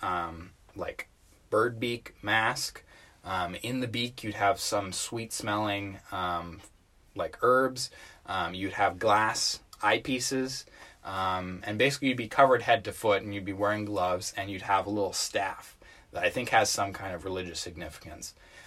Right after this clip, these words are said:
Um, so all of this together, they thought that the, the, the getup was, like, I don't know, s-, scary or something, would scare away the plague. I, I'm not exactly sure why the bird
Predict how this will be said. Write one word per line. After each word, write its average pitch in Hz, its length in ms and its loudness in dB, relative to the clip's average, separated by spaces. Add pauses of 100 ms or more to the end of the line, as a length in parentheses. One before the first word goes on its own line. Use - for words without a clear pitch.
(120)
Um, 104 460 0 (440)
so 131 320 10 (180)
all 175 200 12
of 156 100 8
this 147 320 6
together, 123 580 6 (160)
they 117 220 4
thought 117 480 8
that 101 420 4
the, 98 520 -4 (420)
the, 98 420 4
the 101 140 -2
getup 123 440 6 (520)
was, 98 300 -2
like, 90 440 0 (480)
I - 120 -4
don't 85 140 -8
know, 82 140 -6
s-, - 260 -16
scary 90 520 -2
or 98 80 0
something, 98 600 -4
would 98 120 -10
scare - 240 -2
away 98 180 4
the 92 80 -2
plague. 95 260 -2
I, 113 280 4
I'm 123 100 4
not 127 200 10
exactly 107 400 2
sure 101 200 0
why 95 160 4
the 92 80 -2
bird 98 420 -2